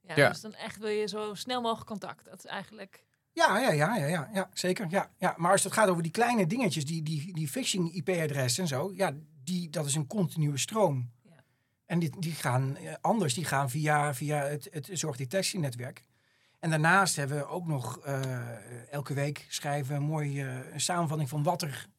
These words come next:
Speaker 3: is gebeurd de afgelopen week op security niveau, de end of week. Daar kan je ook, eh, de trends van dat moment uithalen om te kijken van, nou, wat, wat kan ik verder nog doen? Eh, heb ik alles, eh,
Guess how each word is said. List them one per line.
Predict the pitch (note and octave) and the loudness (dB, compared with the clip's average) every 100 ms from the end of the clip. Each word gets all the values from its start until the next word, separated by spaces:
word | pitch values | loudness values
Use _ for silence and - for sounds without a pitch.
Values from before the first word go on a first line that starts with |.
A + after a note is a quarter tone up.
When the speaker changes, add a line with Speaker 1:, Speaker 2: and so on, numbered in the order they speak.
| - | -8
Speaker 3:
is | D3+ | -4
gebeurd | - C3+ F3 G3+ G#3+ - F#3 F3+ | -2 0 4 4 2 -6 -8 -12
de | D3 | -10
afgelopen | D#3 - E3+ D3+ | -8 -4 -4 -2
week | E3 F3+ F3+ | 0 0 -2
op | D3+ | -8
security | - G#3 G#3 G#3 | -6 -4 -4 -2
niveau, | G#3 F#3+ G3 G#3 - _ _ - | -4 -4 -6 -8 -14 _ _ -8
de | |
end | E3+ D#3 | -2 -2
of | C3 | 0
week. | F3 G#3 - - _ _ _ _ _ _ _ | 0 -2 -6 -18 _ _ _ _ _ _ _
Daar | - G#3 | -2 0
kan | - D#3 | 2 0
je | D3 | 0
ook, | E3+ E3 - | -2 -6 -6
eh, | F3 D3+ C#3+ C3+ C3 C3 | -4 -2 -2 -4 -6 -6
de | C#3+ | -6
trends | B2+ - G3 F#3+ | -4 -2 0 0
van | D#3 C#3+ | 0 -2
dat | F3 | -2
moment | F3 D3+ E3+ D3+ - | 0 0 0 -2 -6
uithalen | - F#3 F3+ A#2+ A2+ C#3 F3+ F3+ | -4 -4 -2 -4 -4 -4 -6 -6
om | D3 C3+ | -6 -6
te | C3 | -6
kijken | C#3 A2+ | -12 -12
van, | C#3+ | -10
nou, | E3 D3 | -10 -10
wat, | A#2+ _ F3+ | -12 _ -20
wat | B2+ | -20
kan | - D3+ | -10 -6
ik | D3 | -6
verder | - C#3+ | -6 -4
nog | C#3+ B2+ | -4 -4
doen? | C#3 D#3+ D3 F#3+ G#3+ | -4 -2 0 -2 -6
Eh, | F3 B2+ B2 - - - _ _ | -10 -10 -8 -12 -14 -18 _ _
heb | C3 D#3 | -4 -2
ik | E3 | -2
alles, | - D3 C#3+ - - | -4 -4 -2 -2 -2
eh, | D#3+ C#3+ | -4 -4